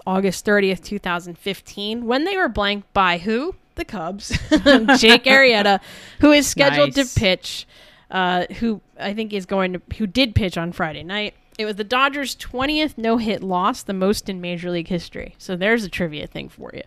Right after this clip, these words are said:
Speaker 2: That's a very
Speaker 1: Who has the
Speaker 2: interesting.
Speaker 1: most no-hit? Who, eh, no-hit loss? The Dodgers.
Speaker 2: How about that?
Speaker 1: So that was number seven. We're not even July first yet.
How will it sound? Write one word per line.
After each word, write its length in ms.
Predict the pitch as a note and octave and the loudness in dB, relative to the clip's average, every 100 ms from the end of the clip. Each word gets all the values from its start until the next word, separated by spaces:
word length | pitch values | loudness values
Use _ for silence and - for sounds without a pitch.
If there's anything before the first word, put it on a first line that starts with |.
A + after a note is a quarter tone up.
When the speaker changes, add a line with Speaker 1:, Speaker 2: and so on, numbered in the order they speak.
| - | -6
Speaker 2:
That's 260 | E3 - | -6 -4
a 40 | D#3+ | -6
very 260 | D#3 E3+ | -4 -4
Speaker 1:
Who 20 | A2+ | -6
has 140 | B2+ | -4
the 80 | G#3+ | 4
Speaker 2:
interesting. 320 | A3 G3 G#3 | 6 6 2
Speaker 1:
most 260 | F#3+ F#3 - | -2 -2 -2
no-hit? 420 | F3 E3+ B3 - - _ _ - - G#3 | -4 -2 -4 -4 -20 _ _ -18 -12 -8
Who, 260 | C4+ C4+ - | -8 -8 -12
eh, 100 | A3+ | -14
no-hit 380 | A3+ G#3 G3+ - | -10 -8 -8 -6
loss? 540 | G#3 A3+ A#3 - - - _ - | 0 0 0 -4 -16 -20 _ -16
The 80 | G3 | -14
Dodgers. 580 | E3+ - - - - - | -12 -16 -18 -20 -20 -14
Speaker 2:
How 100 | - | -6
about 280 | E4 F#4 F#4 | -2 -2 0
that? 260 | E3+ C#3+ - | 2 2 0
Speaker 1:
So 380 | - C4+ C4 - - - - - | 6 8 8 4 -10 -20 -14 4
that 120 | B3+ | 6
was 160 | E4+ G4 | 6 6
number 240 | F#4 F#4 | 4 4
seven. 400 | - A#3+ G#3 C4+ D#4 | 4 4 2 0 -4
We're 80 | G#3+ | 2
not 220 | G3+ A3+ | 4 4
even 200 | C#4 C4+ | 4 4
July 300 | A#3 A3+ A#3 | 6 6 6
first 460 | - F#3 F3 - D#3+ | 4 4 4 0 -2
yet. 200 | D#3 | -2